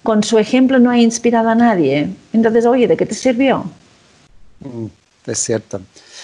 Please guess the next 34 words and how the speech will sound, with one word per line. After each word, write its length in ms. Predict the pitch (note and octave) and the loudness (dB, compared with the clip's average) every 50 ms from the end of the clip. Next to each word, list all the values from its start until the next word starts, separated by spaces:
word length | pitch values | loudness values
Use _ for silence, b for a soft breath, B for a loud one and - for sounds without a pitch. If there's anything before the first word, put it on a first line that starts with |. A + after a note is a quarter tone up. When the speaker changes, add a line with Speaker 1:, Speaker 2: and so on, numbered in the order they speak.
| B B B B B - | B B B B B -2
Speaker 2:
Bueno, 160 | D#3+ F3 F3 | 0 0 0
y 20 | |
por 140 | D3 D3+ D#3 | 2 0 -2
otro 160 | D3+ - E3 | -2 -2 -2
lado, 220 | D3+ D#3 D#3+ E3+ E3+ | 0 0 2 2 0
lo 80 | E3 | 0
que 80 | D3 D3 | -2 -4
tú 120 | - D#3 | -6 -6
planteas, 500 | C#3+ D#3 D#3 D3 C3 - E3 E3+ E3+ C#3+ | -4 -4 -4 -4 -4 -2 0 0 0 -2
que 100 | - - | -2 -4
la 100 | C3+ C#3 | -2 0
vida 220 | C#3 D3 D#3 D#3+ D3+ | 0 2 0 0 0
se 100 | - D#3+ | -2 -4
hace 160 | D3+ - - | -4 -4 -4
mucho 300 | C#3 C#3 D3+ - - F3 | -4 -2 -2 -2 -2 -2
más 160 | D#3+ D#3 D3+ | -2 -2 -2
entretenido 680 | D#3 D#3+ D3+ - C#3+ C#3 B2+ C3+ B2+ C#3 D3+ D#3+ E3 D#3+ | -4 -4 -4 -4 -2 -2 0 0 0 0 2 2 2 2
cuando 260 | D#3 D3 C#3 C#3 C#3 D3 | 0 -2 -2 -2 -2 -2
uno 120 | D#3 D#3 | -2 -2
empieza 680 | D3 C#3 - - D3+ D3 - - D#3+ D#3 D3+ C#3 b b b b b b b - | -4 -4 -4 -4 -2 -2 -2 -2 0 0 -2 -2 b b b b b b b -4
a 140 | C3 B2+ B2 | -2 -2 0
ver 180 | C3 D#3 E3 | 0 0 0
el 140 | E3+ E3 C3+ | 0 -2 -4
juego 480 | - - - F3+ G3+ G3+ G3 G3+ G3+ G3 | -4 -4 -2 0 2 2 4 4 4 4
de 100 | F#3+ F#3 | 2 2
la 120 | F3 E3+ | 0 0
vida 420 | F3 F#3+ G3 E3+ D#3 D3 D#3 D#3 - _ _ _ _ _ _ _ _ | 0 0 2 2 2 2 0 -2 -8 _ _ _ _ _ _ _ _
y 140 | - C#3 C3+ | -8 -8 -4
participar 400 | - C#3 C3 - - D4+ D4+ C#4+ | -4 -4 -2 0 0 2 2 2
Speaker 1:
Claro. 220 | - - - A3+ F3 | 2 2 0 0 -2
Speaker 2:
de 320 | D#3 D#3 D#3+ E3+ F3 F3+ | -2 -2 -2 0 0 0
ella, 220 | F#3 D3+ C3 A#2+ | 0 0 0 -2
¿no? 80 | A#2+ A#2+ A2 - - | -4 -4 -8 -10 -10
<laughs> 160 | C#3 C#3 C#3 | -8 -8 -8